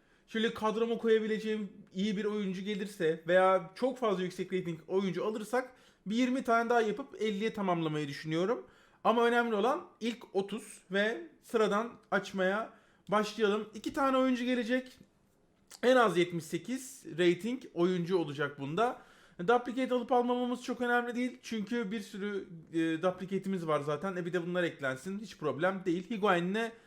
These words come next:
başlayalım. Sıradan aynı şekilde devam.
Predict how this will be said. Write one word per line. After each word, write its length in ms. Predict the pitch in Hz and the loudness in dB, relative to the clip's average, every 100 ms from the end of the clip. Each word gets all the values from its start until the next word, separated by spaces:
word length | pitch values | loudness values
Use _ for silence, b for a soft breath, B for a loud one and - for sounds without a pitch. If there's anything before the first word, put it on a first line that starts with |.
| B B - | B B -2
başlayalım. 680 | 190 190 190 175 143 185 - b b b _ | 0 0 2 2 2 -4 -10 b b b _
Sıradan 520 | - 226 208 185 208 214 - - | -6 -2 0 0 -2 -6 -12 -4
aynı 260 | 214 202 | -2 -2
şekilde 580 | 185 175 156 147 196 196 - _ _ _ _ _ _ _ | -4 -6 -6 -2 -4 -4 -14 _ _ _ _ _ _ _
devam. 540 | 135 143 202 180 127 | -6 0 2 2 0